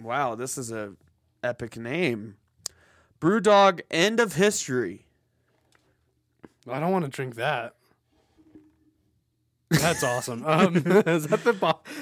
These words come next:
Speaker 2: <laughs>
Speaker 1: I don't know if the bottle comes in a taxidermed <laughs> squirrel.
Speaker 2: What?
Speaker 1: Um, <laughs> I, I guess we'll find out.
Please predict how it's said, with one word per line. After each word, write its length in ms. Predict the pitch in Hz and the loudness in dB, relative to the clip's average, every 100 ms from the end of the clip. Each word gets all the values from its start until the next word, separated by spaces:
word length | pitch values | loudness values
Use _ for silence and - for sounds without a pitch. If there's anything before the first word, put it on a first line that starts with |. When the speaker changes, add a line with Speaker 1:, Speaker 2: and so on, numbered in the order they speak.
| 247 - | -10 -6
Speaker 2:
<laughs> 80 | - - - - - _ _ _ _ _ - | -6 -8 -20 -20 -20 _ _ _ _ _ 2
Speaker 1:
I 80 | 170 | 4
don't 140 | 220 | 6
know 120 | 233 | 4
if 100 | 233 | 4
the 80 | 190 | 2
bottle 320 | 151 165 214 220 | 4 4 4 4
comes 340 | 190 190 170 | 2 2 2
in 100 | 190 | 2
a 140 | 175 151 - - | 2 0 -4 -4
taxidermed 840 | 185 185 - 196 156 175 226 156 | 0 2 2 0 0 2 2 0
<laughs> 0 | |
squirrel. 800 | 147 - 156 151 127 165 262 - _ 415 202 | -2 -4 0 2 4 4 2 -2 _ -20 -10
Speaker 2:
What? 440 | 139 247 294 320 220 - - _ _ | -4 -2 -2 -6 -8 -14 -20 _ _
Speaker 1:
Um, 720 | 180 180 170 160 156 151 143 - _ _ _ _ _ - | 4 6 6 4 2 0 -6 -12 _ _ _ _ _ -8
<laughs> 40 | - 679 906 960 - - - - - 175 208 185 - - - | -8 -8 -12 -14 -18 -20 -20 -16 -12 -10 -10 -14 -16 -10 -4
I, 140 | 120 - _ _ _ | -4 -4 _ _ _
I 100 | - | -2
guess 240 | 123 127 123 | 2 0 0
we'll 100 | 113 | -6
find 280 | 120 117 135 | -4 -2 2
out. 320 | 147 113 | 2 0